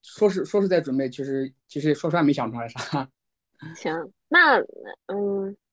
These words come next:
Speaker 2: 那就随便聊聊吧，就是聊点有目的性的。
Speaker 1: 随便聊。
Speaker 2: 反正生活上咱也不聊工作，也没啥特别想吐槽的，跟你说。<laughs>
Speaker 1: 没，没关系，你可以说。
Speaker 2: <clears throat> 嗯，主要是我要一吐槽的话，就是全是我在说话了。如果真的是，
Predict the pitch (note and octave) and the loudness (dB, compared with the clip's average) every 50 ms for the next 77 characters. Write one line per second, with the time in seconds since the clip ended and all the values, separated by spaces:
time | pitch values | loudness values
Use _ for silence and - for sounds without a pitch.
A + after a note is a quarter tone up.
0 | _ _ _ _ _ _ - C4 C#4+ C#4+ C4 - B3 G#3+ A3+ A3+ G#3+ G3+ E3+ D3+ | _ _ _ _ _ _ -2 2 2 2 2 2 4 4 4 4 4 2 0 0
1 | E3 F#3+ F#3+ F3+ - _ _ _ _ _ - C4 - - - G3+ G3 A3+ A#3 A#3+ | 0 -2 -4 -6 -8 _ _ _ _ _ 0 4 4 6 6 6 4 2 0 0
2 | A#3+ G3+ F3+ G3+ A#3 B3 A3+ G#3+ F#3+ F#3+ F#3+ F3 E3+ D3+ E3+ _ _ _ _ - | -2 -2 -4 -4 -6 -6 -4 -4 -6 -8 -8 -12 -14 -16 -16 _ _ _ _ -6
3 | F3+ F3+ G3 - A#3+ A3+ A3+ A3 G3+ G3+ A3 G#3 G3 F#3 F#3 F#3+ F3 F#3 F#3+ F3 | -6 -6 -6 -4 -6 -4 -4 -4 -4 -2 -2 -2 -2 -2 -2 -2 -2 -2 -2 -4
4 | - - G3 F#3 E3 E3+ F3+ - G3+ G3+ G3+ G#3+ F#3+ E3+ D#3+ D#3 D3 D#3+ E3 F#3 | -4 -4 -4 -2 -2 -2 -4 -6 -8 -8 -4 -4 -4 -2 -2 -4 -6 -8 -10 -10
5 | - F3+ F3 E3+ F3 G#3 _ _ _ _ _ _ _ _ _ _ _ - G#3+ G#3 | -8 -6 -6 -6 -6 -8 _ _ _ _ _ _ _ _ _ _ _ -2 0 0
6 | G3+ G#3 F#3+ G3+ - - - F3 - F#3+ D#3+ E3+ F#3 F#3+ G3 F3+ F3+ F3 - - | 0 0 -2 -2 -2 -4 -6 -6 -4 -2 -2 -2 0 -2 -2 -4 -4 -6 -2 0
7 | G3 F#3+ G#3+ - - - - - _ _ _ _ _ - - - - A#4 - - | 0 0 0 -2 -8 -14 -20 -20 _ _ _ _ _ -20 -12 -6 -6 -6 -6 -6
8 | - _ - F#3+ G#3 F#3+ G3+ G#3+ B3 C4 B3 A3 E3+ D#3 - - A3 E3+ C#3+ - | -12 _ 2 4 6 6 8 8 8 8 8 8 6 6 4 2 0 -2 -2 -4
9 | B2+ A#2+ - - - - - D#4 C#4 A#3+ A#3+ - _ _ _ _ _ _ _ _ | -6 -10 -10 -8 -2 2 6 6 6 4 2 -4 _ _ _ _ _ _ _ _
10 | _ _ _ _ _ _ _ _ - G#3 A3 B3 B3+ B3 B3 A3+ A3 B3+ C4+ D4+ | _ _ _ _ _ _ _ _ -4 0 2 2 4 6 6 6 6 6 4 4
11 | D4+ C4 F#3 F#3 A3 B3+ C#4+ D4 C#4+ - - A3 - - A3+ G3 G#3 A#3 B3+ C4+ | 6 6 6 6 4 2 0 -2 -4 -6 -8 -8 -8 -6 -4 -2 -2 -2 -2 -2
12 | B3+ A#3+ A#3+ B3+ B3+ B3 A3 - A#3+ G3 G3 A#3 C#4 C#4 A#3 A3+ - - G#3+ - | -2 0 -2 -2 -4 -4 -6 -6 -6 -6 -6 -2 0 0 0 2 0 -2 -2 -2
13 | A3 G#3+ A3 B3 A#3 A3 G3 F3+ E3+ E3+ F3+ G#3 A3+ G3+ - A3 A3 A#3+ A#3 A3+ | -4 -6 -2 -2 -2 0 0 -2 -2 -2 -2 -2 -2 -2 -2 -4 -4 -4 -2 -2
14 | A3+ G#3+ G#3 G3 | -2 0 -2 -2